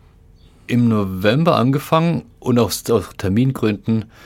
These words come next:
dann überhaupt ein junges Mädel zu casten für den Song. Da sind dann im No-, wir haben im November aufgenommen, im Februar konnten wir dann,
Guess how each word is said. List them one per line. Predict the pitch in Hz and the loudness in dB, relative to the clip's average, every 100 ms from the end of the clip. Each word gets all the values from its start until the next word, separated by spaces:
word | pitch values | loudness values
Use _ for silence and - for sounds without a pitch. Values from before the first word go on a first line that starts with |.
| - - | -20 -4
dann | 117 | -2
überhaupt | 120 107 110 - - - | 0 0 -2 -6 -16 -14
ein | - - - - - - - 131 | -12 -12 -14 -20 -20 -20 -2 4
junges | 131 123 | 4 4
Mädel | 127 143 175 | 4 4 2
zu | - 143 | 0 -2
casten | 113 113 - 147 | 0 0 0 -2
für | 135 120 | -2 -4
den | 107 | -2
Song. | - 120 135 139 - - - - - - - | 0 0 0 -2 -8 -20 -20 -20 -20 -14 -2
Da | 127 127 123 127 - - - | 0 2 2 2 0 -6 -12
sind | 123 135 | -6 0
dann | 127 120 | 2 0
im | 120 127 | 0 -2
No-, | 117 117 | -2 0
wir | 127 | 0
haben | 131 117 | 2 2
im | 101 | 2
November | 117 180 | 2 2
aufgenommen, | 160 - 151 147 139 | 0 0 0 2 2
im | 123 113 | 2 0
Februar | - 131 131 139 131 120 | -2 -2 0 2 2 2
konnten | - 120 120 113 | 0 -4 -2 -2
wir | 107 | 0
dann, | 110 104 | 0 -2